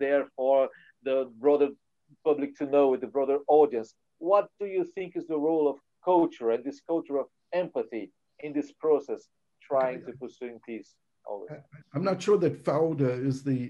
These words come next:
Speaker 2: is the kind of series that we're looking for, although it's quite interesting, and it's quite interesting to see the, the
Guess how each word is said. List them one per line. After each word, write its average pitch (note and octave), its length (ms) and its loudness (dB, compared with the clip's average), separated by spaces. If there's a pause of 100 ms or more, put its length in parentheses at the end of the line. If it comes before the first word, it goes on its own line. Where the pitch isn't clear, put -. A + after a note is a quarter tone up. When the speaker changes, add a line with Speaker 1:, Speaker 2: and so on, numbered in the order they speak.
(140)
Speaker 2:
is A#2 140 -10
the B2+ 120 -2
kind C3 340 0
of A#2+ 100 -4 (320)
series C3+ 260 0
that B2+ 80 -2
we're C3 220 -2
looking F3 220 -6
for, C3+ 180 -6
although C#3 300 -4
it's C#3+ 80 -12 (140)
quite D#3+ 220 -4
interesting, C3 440 -2
and A#2 100 -6
it's A#2 120 -6
quite D3 260 0
interesting C#3 480 0
to C3+ 80 -4
see D3 260 -6
the, C3+ 160 -2 (480)
the C3 180 4